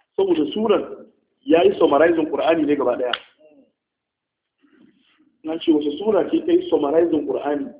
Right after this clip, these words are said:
Suratul Asr. Babu wani abu wanda Qur'ani ya zo da shi wanda baya cikin wannan sura. In akwai shi kuma bari mu karanta ku sai ku gaya mana. Ku ce a cikin wannan sura akwai abin da baya ciki. Na'am.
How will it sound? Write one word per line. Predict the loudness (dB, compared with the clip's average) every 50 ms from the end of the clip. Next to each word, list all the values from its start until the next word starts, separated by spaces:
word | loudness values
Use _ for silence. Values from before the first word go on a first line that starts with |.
| _ _ -2
Suratul | -2 0 0 0 -2
Asr. | -2 -4 -4 -6 -8 -10 -12 -20 -20 _ _ _ _ _ _ _ _ _ _ _ _ _ _
Babu | 0 2 2 2 4 4 4
wani | 4 4 4 2
abu | 2 2 2 0 -2 -12 -14 -18 -20 -20 -20 _ _ _ _ _ -4
wanda | -4 -2 0 0 0
Qur'ani | 0 0 -2 -2 0 -2 -2 2 4 4
ya | 6 6
zo | 6 4 4
da | 2
shi | 2 2 2
wanda | 2 2 2 2
baya | 2 2 2 0 -2
cikin | -4 -4 -4
wannan | -4 -4 -4 -6 -6
sura. | -6 -6 -6 -6 -8 -12 -20 _ _ _ _ _ _ _ _ _ _ _ _ _ -6
In | -2 0
akwai | 0 2 4 4 2
shi | 2 0
kuma | -4 -4 -2 0
bari | 0 0 0
mu | 0 2
karanta | 2 2 2 2 0 -2 -4
ku | -4 -4
sai | -4 -4
ku | -4 -2 0
gaya | 0 -2 -2
mana. | -2 -8 -12 -14 -18 _ _ _ _ _ _ _ _ _ _
Ku | -4 0
ce | 0
a | 0 0
cikin | 0 -2 -2 -2
wannan | 0 0 -2 -2 0
sura | 0 2 2 2 0
akwai | 0 0 0 2
abin | 2 0 0
da | 2
baya | 2 4 2 2 0
ciki. | -2 -8 -16 -20 -20 _ _ _ _ _ _ -6
Na'am. | -2 -2 -2 -2 -6